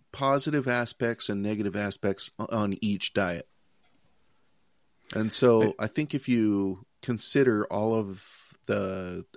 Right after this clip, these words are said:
Speaker 1: outliers and the factors going in, um, it, I don't know, you can kind of, you could determine it's better to go one way or the other, you know, based on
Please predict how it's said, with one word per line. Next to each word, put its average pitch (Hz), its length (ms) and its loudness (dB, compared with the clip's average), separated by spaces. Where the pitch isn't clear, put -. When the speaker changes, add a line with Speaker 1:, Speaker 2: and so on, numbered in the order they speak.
Speaker 1:
outliers 101 720 2
and 90 180 -6
the 82 300 -10
factors 101 540 0
going 95 340 -2
in, 110 340 0
um, 90 460 0
it, - 380 2
I 104 100 0
don't 87 120 -2
know, 76 120 -4
you 101 140 -2
can 113 160 -2
kind 127 260 2
of, 104 160 -2
you 156 160 2
could 175 420 6
determine 117 680 -2
it's 104 240 -4
better 107 320 4
to 101 80 -2
go 101 160 -2
one 98 300 -4
way 101 180 -2
or 101 140 0
the 98 140 -2
other, 95 320 0
you 101 200 -2
know, 90 220 -8
based 101 300 2
on 90 460 -4